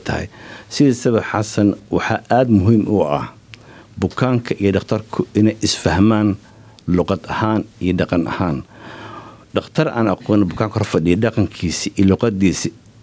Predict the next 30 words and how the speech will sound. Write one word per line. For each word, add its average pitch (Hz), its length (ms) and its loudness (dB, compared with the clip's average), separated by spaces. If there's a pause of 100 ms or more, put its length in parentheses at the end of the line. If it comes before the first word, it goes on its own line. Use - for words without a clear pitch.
(120)
isma 120 240 2
keeni 95 320 0
karaan, 90 240 0
mana 101 160 2
isfahmi 87 320 0
karaan. 69 320 -6 (560)
Anigu 131 320 4
waxaan 104 160 -4
ku - 80 -2
dhashay 82 200 0
Soomaali, 98 440 2 (160)
waxaan - 160 -8
ku - 80 -8
soo 95 160 0
bartay, 85 200 -4
ku - 80 -8
soo 101 120 0
barbaaray. 69 400 -6 (240)
Dhaqanka 98 240 -2
waa 80 160 0
aqaanaa, 90 400 0 (640)
ama 92 160 2
yar 95 80 2
meesha 92 240 0
ma 117 120 4
imaan, 120 360 2
anigu 98 240 4
weyn 95 120 4
baa 82 120 2
imid. 143 320 2